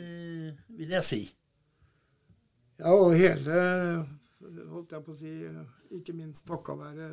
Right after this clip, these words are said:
Speaker 2: Stjernehallen, og selv om vi nå ser fram til da en, en ny arena Fredrikstad om, eh, fire års tid, så,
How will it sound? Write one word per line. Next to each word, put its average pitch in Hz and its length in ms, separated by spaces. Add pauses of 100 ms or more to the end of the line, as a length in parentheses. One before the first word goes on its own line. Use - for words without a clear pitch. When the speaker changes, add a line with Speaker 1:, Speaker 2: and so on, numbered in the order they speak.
(120)
Speaker 2:
Stjernehallen, 147 760
og 156 300 (440)
selv 160 300
om 165 80
vi - 80
nå 151 180
ser 160 240
fram 139 300 (100)
til 156 300
da 143 100 (140)
en, 156 240
en 160 100
ny 147 140 (100)
arena 151 400
Fredrikstad 143 720
om, 151 220 (100)
eh, 156 240
fire 151 320
års 151 320
tid, 160 300
så, 78 160